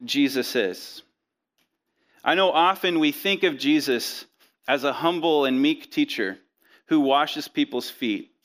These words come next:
And what Paul does in this message is he, he rips the blinders off that Jesus is not just the humble teacher, he is the immense God of the universe.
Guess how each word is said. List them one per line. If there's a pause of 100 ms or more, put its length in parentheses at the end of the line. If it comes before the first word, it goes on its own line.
(380)
And
what
Paul
does
in
this (280)
message
is
he,
he
rips
the
blinders
off (460)
that
Jesus
is
not
just
the
humble
teacher,
he
is
the
immense (340)
God (320)
of
the
universe.